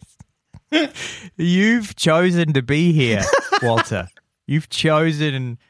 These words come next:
Speaker 1: and you're besmirching the fine name of
Speaker 2: <laughs> Yeah,
Speaker 1: Cameo.
Speaker 2: exactly.
Speaker 1: Like,
Speaker 2: You're bringing it,
Speaker 1: I can get
Speaker 2: bringing Cameo into disrepute.
Speaker 1: Like,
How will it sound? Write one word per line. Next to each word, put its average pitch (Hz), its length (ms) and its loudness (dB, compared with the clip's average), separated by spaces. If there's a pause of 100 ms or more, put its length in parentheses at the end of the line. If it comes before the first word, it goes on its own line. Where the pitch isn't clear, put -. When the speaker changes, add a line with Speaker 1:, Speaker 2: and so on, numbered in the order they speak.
(160)
Speaker 1:
and 123 140 -4
you're 135 140 -2
besmirching 139 880 -2 (340)
the 123 60 -6
fine 135 440 -2
name 127 400 0
of 196 140 2
Speaker 2:
<laughs> - 40 -6
Yeah, 175 80 4
Speaker 1:
Cameo. 127 440 -2
Speaker 2:
exactly. 254 720 -6 (140)
Speaker 1:
Like, 127 320 -4 (100)
Speaker 2:
You're 175 120 -8
bringing 175 360 2
it, 165 80 4
Speaker 1:
I 151 60 0
can 165 160 -2
get 151 200 -4
Speaker 2:
bringing 165 280 0
Cameo 143 480 2
into 127 160 2
disrepute. 127 760 0 (760)
Speaker 1:
Like, 131 200 -4